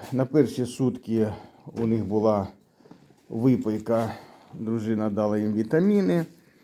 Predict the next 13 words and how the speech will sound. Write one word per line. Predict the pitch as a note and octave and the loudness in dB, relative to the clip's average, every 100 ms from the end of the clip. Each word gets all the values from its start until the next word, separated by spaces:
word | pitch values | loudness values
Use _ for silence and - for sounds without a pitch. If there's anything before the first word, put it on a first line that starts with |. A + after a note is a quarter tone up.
| - _ - - - | -20 _ -20 -20 -12
Е, | - A#2 C3 C3 C3 B2+ B2+ - - - - - - - - - - _ - - - - - - - - - - - - - | -4 0 4 4 4 2 0 -4 -16 -20 -20 -20 -18 -16 -16 -18 -20 _ -20 -20 -20 -20 -20 -20 -20 -20 -20 -20 -20 -4 4
е, | C3+ | 8
Нутріл, | C#3 C#3 C#3 C#3+ C#3+ C3+ C3 - - - - - - - - - - G#2 A2 - | 8 8 8 8 10 8 4 -4 -8 -10 -12 -14 -18 -20 -20 -20 -18 -14 -12 0
Селен, | C#3 B2+ C3+ C3 B2 G#2+ - _ _ - | 2 6 6 6 2 -2 -12 _ _ -12
Єселен. | B2+ B2 B2 B2 A#2+ B2+ A#2 F#2 - - - - - - - - - - A#2+ | -6 -4 -4 -4 0 2 0 -4 -12 -12 -8 -8 -6 -6 -6 -6 -8 -4 2
О, | B2+ G#2 B2+ | 4 4 2
о, | |
о, | B2+ A2 B2+ A2+ G2+ | 2 4 4 2 6
бігає. | C#3+ B2+ A#2 G#2 F#2 - - - - - - | 6 6 2 0 -4 -10 -16 -18 -20 -18 -10
Бігає | A2 D3+ C#3 A2 | 2 4 4 2
банда, | G#2 G#2 G2+ G#2 | 0 -2 -2 -2
злякалася | A#2+ B2+ C3 A2 G#2+ G#2 | -4 0 2 2 0 -6
вже. | F#2+ F#2+ | -6 -8